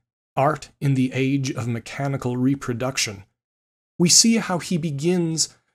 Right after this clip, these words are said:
not with that prognostic, prospective stance typical to revolutionary Marxism, but with the diagnostic, retrospective of an art historian.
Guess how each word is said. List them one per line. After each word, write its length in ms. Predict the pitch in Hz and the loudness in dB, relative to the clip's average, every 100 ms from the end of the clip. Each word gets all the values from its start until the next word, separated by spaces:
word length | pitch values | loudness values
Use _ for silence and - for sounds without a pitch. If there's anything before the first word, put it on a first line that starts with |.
| _ | _
not 340 | 165 190 - | 2 2 0
with 260 | 156 147 143 | 0 0 0
that 340 | 139 147 139 - _ _ | 0 0 -2 -8 _ _
prognostic, 1040 | - 160 156 135 131 147 160 - - 147 - _ _ _ | -6 0 0 2 2 2 0 -2 -2 -4 -6 _ _ _
prospective 1080 | - 170 180 170 - - 117 - 117 107 104 | -4 0 0 2 0 0 -6 -6 -10 -8 0
stance 680 | - - 131 123 110 - - | 2 2 0 -4 -4 -2 -2
typical 640 | - 196 - - 107 104 | -2 -2 -2 -4 -6 -6
to 200 | - 120 | -6 -4
revolutionary 960 | 123 139 139 139 139 131 127 117 107 | -2 0 2 2 2 0 -4 -4 -6
Marxism, 800 | 110 139 196 - - 101 101 101 - _ _ _ | -4 -4 -4 -4 -4 -4 -6 -10 -16 _ _ _
but 260 | 135 147 147 | 0 0 2
with 320 | 139 143 - - _ _ | 2 2 0 -16 _ _
the 100 | 127 | -4
diagnostic, 1300 | 117 117 139 170 165 131 120 107 101 - - 104 - _ _ _ | -4 -2 0 2 2 0 -2 -4 -2 -2 -2 -6 -16 _ _ _
retrospective 1300 | 123 139 220 - - 123 - - 107 - - 104 110 - _ | -8 -4 -4 -2 -2 -2 0 -2 -4 -8 -10 -10 -10 -16 _
of 300 | - 120 117 127 | -8 -6 -6 -6
an 220 | - 127 127 | -4 -4 -4
art 260 | 117 104 98 | -4 -4 -4
historian. 840 | - 113 - 156 156 123 101 98 | -4 0 2 4 4 2 -2 -10